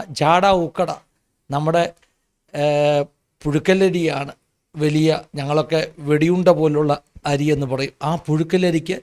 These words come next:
എട്ടോ പത്തോ രൂപ മാത്രമേ വിലയുള്ളൂ. ഇന്ന് ആ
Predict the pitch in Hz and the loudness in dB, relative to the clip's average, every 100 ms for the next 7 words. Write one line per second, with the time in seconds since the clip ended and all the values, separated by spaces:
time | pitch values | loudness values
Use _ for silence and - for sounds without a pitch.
0 | - - - - 151 - 202 156 151 175 | -14 -20 -20 -12 -12 0 0 2 0 0
1 | 170 147 156 170 - 143 147 156 151 143 | 0 2 0 0 -4 -6 -4 -4 -2 0
2 | 147 147 127 - 147 151 185 208 - 147 | 0 0 -2 -8 -6 -2 -2 -4 -6 -4